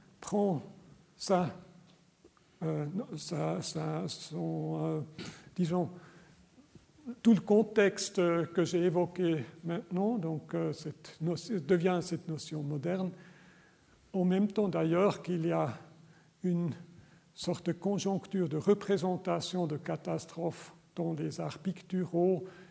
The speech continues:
et puis par la suite, vous connaissez bien donc l'installation de tout un discours pictural, et puis finalement au vingtième siècle aussi d'une,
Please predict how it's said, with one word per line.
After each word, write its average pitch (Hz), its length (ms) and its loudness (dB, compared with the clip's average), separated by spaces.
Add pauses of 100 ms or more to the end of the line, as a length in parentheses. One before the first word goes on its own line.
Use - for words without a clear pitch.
(120)
et 180 160 4
puis 185 280 0
par 170 200 -4
la 160 140 0
suite, 180 420 -2
vous 147 60 -8
connaissez 147 500 -6
bien 151 220 -4
donc 143 240 -6
l'installation 160 720 -6
de 135 120 -6
tout 151 180 -10 (100)
un 151 60 -2
discours 143 420 -8
pictural, 175 720 -2
et 151 60 -2
puis 180 340 0
finalement 156 460 -4
au - 20 -4
vingtième 151 400 -6
siècle 170 320 -4
aussi 160 280 -4
d'une, 151 220 -4